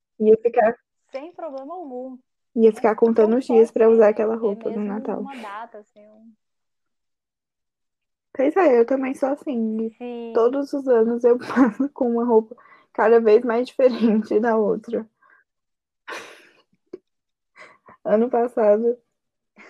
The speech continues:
Speaker 1: eu comprei uma blusa, mandei fazer uma blusa só pra passar o Natal. Porque eu acho que o Natal tem que ser uma coisa especial.
Speaker 2: Eu tô levando
Speaker 1: Aí,
Speaker 2: um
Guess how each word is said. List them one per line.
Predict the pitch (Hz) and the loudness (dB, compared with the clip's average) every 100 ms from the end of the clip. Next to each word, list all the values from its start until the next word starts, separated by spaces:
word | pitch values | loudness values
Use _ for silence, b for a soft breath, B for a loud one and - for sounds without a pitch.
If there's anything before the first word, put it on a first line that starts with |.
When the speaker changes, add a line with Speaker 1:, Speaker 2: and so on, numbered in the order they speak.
| b b b - | b b b -6
Speaker 1:
eu | 214 208 208 220 | 0 2 2 2
comprei | 226 226 220 214 | 0 2 2 2
uma | 214 233 | -2 -2
blusa, | 226 208 214 226 247 _ _ _ 220 | 0 0 0 -4 -6 _ _ _ -4
mandei | 220 208 220 | 0 2 2
fazer | - 370 359 240 | 0 -4 4 4
uma | 262 320 | 4 -2
blusa | 254 233 254 254 | -2 -2 -2 -6
só | 220 | -6
pra | 226 311 | -4 -6
passar | 311 320 302 | -8 -10 -8
o | 285 | -8
Natal. | 349 - 247 196 214 - B B _ _ _ _ _ | -8 -6 -6 -4 -8 -12 B B _ _ _ _ _
Porque | 220 220 220 | -2 2 4
eu | 214 | 6
acho | 208 233 | 4 2
que | - | -4
o | 233 | -6
Natal | 226 220 220 220 226 208 240 - _ | -4 -4 -2 -4 -2 -2 -4 -10 _
tem | - 277 | -10 -8
que | - | -6
ser | 302 | -4
uma | 262 277 | -4 -6
coisa | 254 247 | -8 -8
especial. | - 269 _ 320 233 214 _ _ _ _ _ _ _ _ _ _ _ _ | -12 -16 _ -6 -6 -8 _ _ _ _ _ _ _ _ _ _ _ _
Speaker 2:
Eu | 202 | -20
tô | 208 | -18
levando | 208 196 | -8 -2
Speaker 1:
Aí, | 226 220 | 0 0
Speaker 2:
um | 226 | -6